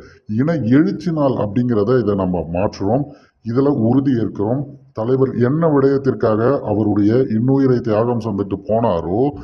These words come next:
அவர் மட்டுமல்லாமல் அத்துணை மாவீரர்களுடைய அந்த கனவை நிறைவேற்றணும் அப்படிங்கிறதுக்காக இந்த நாளை நம்ம இன எழுச்சி நாளாக நம்ம பதிவு செய்யணும்னு சொல்லிட்டு நாம் தமிழர் கட்சி உறவுகள் தொடர்ச்சியா வருடம் வருடம் இது செய்து கொண்டு வந்துட்டு இருக்காங்க.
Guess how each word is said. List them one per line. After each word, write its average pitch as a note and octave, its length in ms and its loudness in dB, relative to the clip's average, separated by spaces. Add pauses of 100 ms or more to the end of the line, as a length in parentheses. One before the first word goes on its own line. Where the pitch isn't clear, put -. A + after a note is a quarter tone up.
(200)
அவர் A2 260 2
மட்டுமல்லாமல் B2+ 760 0
அத்துணை C#3+ 440 -4
மாவீரர்களுடைய A#2+ 1000 0 (420)
அந்த C#3+ 300 -2
கனவை C#3+ 360 0
நிறைவேற்றணும் B2+ 720 2
அப்படிங்கிறதுக்காக G2+ 760 0 (600)
இந்த D#3+ 200 2
நாளை A#2 440 0
நம்ம G#2 300 -2
இன C3 200 2 (100)
எழுச்சி D3 420 0
நாளாக A#2+ 560 2
நம்ம F#2+ 300 0
பதிவு A#2 340 0
செய்யணும்னு G#2 380 0
சொல்லிட்டு F2 320 2 (420)
நாம் D#3 240 0
தமிழர் B2 300 0
கட்சி G2+ 240 0
உறவுகள் G#2 420 4
தொடர்ச்சியா G#2+ 500 2
வருடம் G#2+ 300 2
வருடம் G2+ 280 2
இது F#2+ 160 0
செய்து G2+ 300 -4
கொண்டு F2 300 -2
வந்துட்டு F2 300 -6
இருக்காங்க. E2+ 360 -4